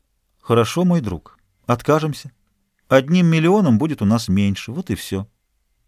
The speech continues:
Он снова начал ходить по комнате, размышляя вслух,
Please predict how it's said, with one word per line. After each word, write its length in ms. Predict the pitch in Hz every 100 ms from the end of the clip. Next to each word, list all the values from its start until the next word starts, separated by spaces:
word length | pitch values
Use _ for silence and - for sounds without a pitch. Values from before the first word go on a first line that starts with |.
| _ _ _ _ _ _ _ _ -
Он 220 | 110 127
снова 520 | - 101 113 151 127
начал 360 | 120 127 - 113
ходить 440 | - 107 131 147
по 120 | -
комнате, 640 | 98 131 151 147 139 139 131 _ _ _ _ _ _ _ _ -
размышляя 720 | 117 117 139 - 147 160 139
вслух, 760 | - - 127 175 170 - -